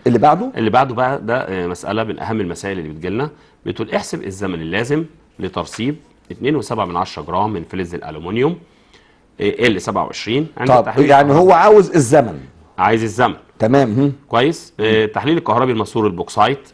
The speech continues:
Speaker 2: اي ال تو او ثري
Speaker 1: هم.
Speaker 2: باستخدام تيار شدته
Speaker 1: بترسيب
Speaker 2: خمستاشر.
Speaker 1: اتنين وس-، يعني كتلة، كتلة
Speaker 2: كتلة المادة المترسبة
Speaker 1: المادة،
Speaker 2: اتنين وسبعة من عشرة.
Speaker 1: المادة المترسبة
Speaker 2: هم.
Speaker 1: هتساوي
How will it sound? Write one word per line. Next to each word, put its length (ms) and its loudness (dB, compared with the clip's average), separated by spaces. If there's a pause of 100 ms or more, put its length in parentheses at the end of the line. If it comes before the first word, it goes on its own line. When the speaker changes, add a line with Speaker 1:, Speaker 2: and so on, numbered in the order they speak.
Speaker 2:
اي 160 2
ال 140 -2
تو 100 -8
او 100 -6
ثري 300 -4 (160)
Speaker 1:
هم. 60 -8 (220)
Speaker 2:
باستخدام 480 2
تيار 340 0
شدته 320 -4
Speaker 1:
بترسيب 260 4 (400)
Speaker 2:
خمستاشر. 300 0
Speaker 1:
اتنين 600 0
وس-، 320 -6 (120)
يعني 260 0
كتلة، 520 6 (300)
كتلة 400 4
Speaker 2:
كتلة 220 0
المادة 300 4
المترسبة 340 2
Speaker 1:
المادة، 260 6
Speaker 2:
اتنين 120 4
وسبعة 260 2
من 120 0
عشرة. 360 0
Speaker 1:
المادة 680 4
المترسبة 960 4 (160)
Speaker 2:
هم. 220 -4
Speaker 1:
هتساوي 720 2